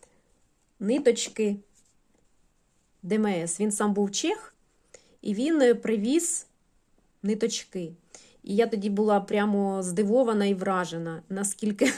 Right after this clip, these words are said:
<laughs> це гарні нитки, і як вони гарно виглядають. У них етикеточка оця була,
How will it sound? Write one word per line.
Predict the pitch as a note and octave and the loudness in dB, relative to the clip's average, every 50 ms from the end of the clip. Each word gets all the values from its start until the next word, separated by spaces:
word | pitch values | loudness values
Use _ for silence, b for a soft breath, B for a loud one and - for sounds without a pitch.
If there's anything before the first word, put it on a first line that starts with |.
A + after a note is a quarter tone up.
| - - G4 | -6 -10 -10
<laughs> | C5+ B4 - | -10 -10 -10
це | - - - C4 | -6 0 2 2
гарні | A3+ B3 A#3 G#3+ G#3 G#3+ G#3 | 4 4 2 2 2 2 2
нитки, | G#3 A3 C#4 E4 - - - G3+ G3+ - B B B B B B B B | 2 2 2 0 -2 -6 -8 -8 -8 -8 B B B B B B B B
і | G3 F#3+ | -4 -2
як | G3+ G#3+ G#3 G#3+ | -2 -2 -2 -2
вони | G3+ G3+ F#3+ | -2 -2 -2
гарно | G3 G3 G3 G3+ G3 F#3+ F#3 | -2 -2 -2 -2 -2 -2 -4
виглядають. | F#3 F#3 F#3 F3+ F3+ E3+ D#3+ D#3+ D3+ D3+ D3+ - - - - _ _ _ _ - | -6 -6 -4 -4 -4 -4 -6 -6 -8 -8 -10 -12 -14 -18 -20 _ _ _ _ -10
У | F#3+ | -8
них | F#3 F#3+ F#3+ F3+ - - - - - - | -6 -6 -6 -8 -12 -16 -20 -20 -18 -12
етикеточка | - G3+ G3 - F3+ - G#3+ B3 C4 B3 G#3+ G3+ - - G3 | -10 -8 -8 -8 -4 0 2 2 2 2 0 -6 -6 -6 -6
оця | F#3+ F#3 F3 - F#3+ F3+ | -6 -4 -4 -6 -6 -6
була, | F3 E3+ F3 F3 F3 E3+ E3 E3 | -6 -4 -4 -4 -4 -4 -6 -8